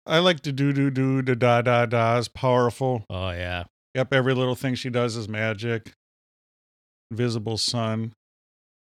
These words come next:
Speaker 2: A lot of songs.
Speaker 1: Yeah, they got a lot of great songs.
Speaker 2: Yep.
Speaker 1: Excellent drummer. Stuart Copeland kicks ass on the drums.
Speaker 2: Yeah, you know, they should have performed at the, what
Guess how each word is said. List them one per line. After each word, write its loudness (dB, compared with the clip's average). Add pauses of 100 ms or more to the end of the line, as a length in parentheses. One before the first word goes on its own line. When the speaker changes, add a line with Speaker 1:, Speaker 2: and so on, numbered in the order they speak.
(220)
Speaker 2:
A -6
lot -8
of -12
songs. -10
Speaker 1:
Yeah, 0
they 2
got 0
a 2
lot 4
of -2
great -2
songs. -6
Speaker 2:
Yep. -6 (1120)
Speaker 1:
Excellent -2
drummer. -4 (180)
Stuart -2
Copeland -4
kicks -4
ass 0
on -6
the -8
drums. -8 (240)
Speaker 2:
Yeah, -4
you -4
know, 0
they 0
should -4
have -2 (540)
performed -4
at -6
the, -8 (760)
what -6